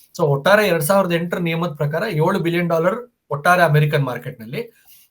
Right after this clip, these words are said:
ಮತ್ತೆ ಪ್ರತಿ ಫಂಡ್ ಹೌಸ್ ಕೂಡಾನು ಒಂದು ಬಿಲಿಯನ್ ಡಾಲರ್ ಗಿಂತಲೂ ಹೆಚ್ಚಿಗೆ ಹೂಡಿಕೆ ಮಾಡಬಾರದು ಅನ್ನೋ ರೂಲ್ ಇತ್ತು. ಅಂದ್ರೆ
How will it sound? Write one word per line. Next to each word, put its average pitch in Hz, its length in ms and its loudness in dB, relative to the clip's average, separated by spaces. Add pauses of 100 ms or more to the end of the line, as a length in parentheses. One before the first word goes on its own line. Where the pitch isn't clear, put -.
ಮತ್ತೆ 247 260 -4
ಪ್ರತಿ 185 240 -2
ಫಂಡ್ 202 380 0
ಹೌಸ್ 190 220 0
ಕೂಡಾನು 170 520 0
ಒಂದು 190 300 -2
ಬಿಲಿಯನ್ 196 320 -2
ಡಾಲರ್ 165 260 2
ಗಿಂತಲೂ 151 320 -2
ಹೆಚ್ಚಿಗೆ 170 320 -2
ಹೂಡಿಕೆ 151 300 0
ಮಾಡಬಾರದು 127 480 -6
ಅನ್ನೋ 185 180 -6
ರೂಲ್ 139 220 -2
ಇತ್ತು. - 180 -16
ಅಂದ್ರೆ 143 200 -4